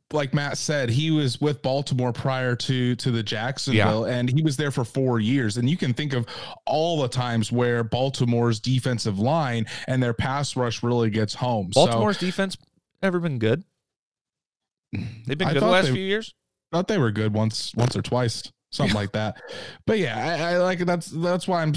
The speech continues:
Speaker 1: I don't know if Joe Cullen is really the favorite to be the defensive coordinator, but I think the Colts should definitely, if he's open to it, look to bring him on as the defensive line coach.
Speaker 2: I mean, it's not a good look for him.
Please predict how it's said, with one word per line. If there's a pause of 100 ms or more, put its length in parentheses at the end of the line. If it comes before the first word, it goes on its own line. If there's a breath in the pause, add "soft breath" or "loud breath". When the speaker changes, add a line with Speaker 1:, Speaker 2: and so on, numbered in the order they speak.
Speaker 1:
I
don't
know
if
Joe
Cullen
is
really
the
favorite
to
be
the
defensive
coordinator,
but
I
think
the
Colts
should
definitely,
if
he's
open
to
it, (220 loud breath)
look
to
bring
him
on
as
the
defensive
line
coach.
Speaker 2:
I
mean, (500 loud breath)
it's
not
a
good
look
for
him.